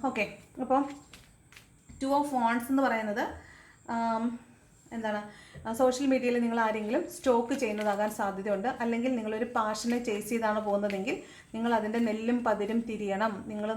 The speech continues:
നന്നായിട്ട് ആലോചിച്ച് അന്വേഷിച്ചതിന് ശേഷം മാത്രമേ പോകാവുള്ളൂ. അതിന് മുമ്പ് കയറി തീരുമാനം എടുക്കരുത് കേട്ടോ. നിങ്ങൾ എന്തെങ്കിലും ഒരു പുതിയ സംരംഭം തുടങ്ങാൻ ആലോചിക്കുന്നുണ്ടെങ്കിൽ അതിൻ്റെ എല്ലാ കാര്യങ്ങളും എഴ കീറി പരിശോധിച്ചതിന് ശേഷം മാത്രമേ നിങ്ങൾ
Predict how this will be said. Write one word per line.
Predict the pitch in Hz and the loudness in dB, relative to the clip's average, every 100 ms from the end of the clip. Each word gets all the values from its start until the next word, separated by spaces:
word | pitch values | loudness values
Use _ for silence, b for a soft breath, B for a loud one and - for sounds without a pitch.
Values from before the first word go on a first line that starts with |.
| 208 | -2
നന്നായിട്ട് | 208 233 247 262 269 269 220 202 | -2 0 2 2 2 0 0 0
ആലോചിച്ച് | 214 220 220 214 | 0 -2 -2 -4
അന്വേഷിച്ചതിന് | 208 208 226 226 | -4 -4 -4 -2
ശേഷം | 208 233 214 | -2 -2 -2
മാത്രമേ | 202 214 220 208 | -2 -2 -2 0
പോകാവുള്ളൂ. | 196 196 240 233 | 2 2 0 -2
അതിന് | 214 208 | -2 -2
മുമ്പ് | 208 | 0
കയറി | 208 202 208 | -2 0 -2
തീരുമാനം | 202 202 208 | 0 0 0
എടുക്കരുത് | 185 185 185 | -2 -2 0
കേട്ടോ. | 247 247 - B B B - | 2 0 -4 B B B -6
നിങ്ങൾ | 233 247 | 0 0
എന്തെങ്കിലും | 233 233 233 | 2 2 2
ഒരു | 214 | 0
പുതിയ | 233 226 | -2 0
സംരംഭം | 208 208 233 233 | -2 0 0 2
തുടങ്ങാൻ | 214 214 220 | 2 2 2
ആലോചിക്കുന്നുണ്ടെങ്കിൽ | 208 208 208 233 214 196 240 381 B B B 208 | 2 0 0 0 0 0 -2 -4 B B B -2
അതിൻ്റെ | 214 220 247 294 220 | -2 0 0 0 -2
എല്ലാ | 220 233 262 302 311 | 0 2 4 4 2
കാര്യങ്ങളും | 285 214 220 226 349 440 B B B - 226 | -2 -2 -2 0 0 -2 B B B -2 0
എഴ | 233 277 285 | 2 0 -2
കീറി | 240 240 277 320 269 | -6 -4 0 0 -2
പരിശോധിച്ചതിന് | 208 226 214 226 233 226 | -4 -4 -2 0 0 0
ശേഷം | 220 233 | -2 0
മാത്രമേ | 202 202 214 240 | -2 -4 -2 -2
നിങ്ങൾ | 208 | 0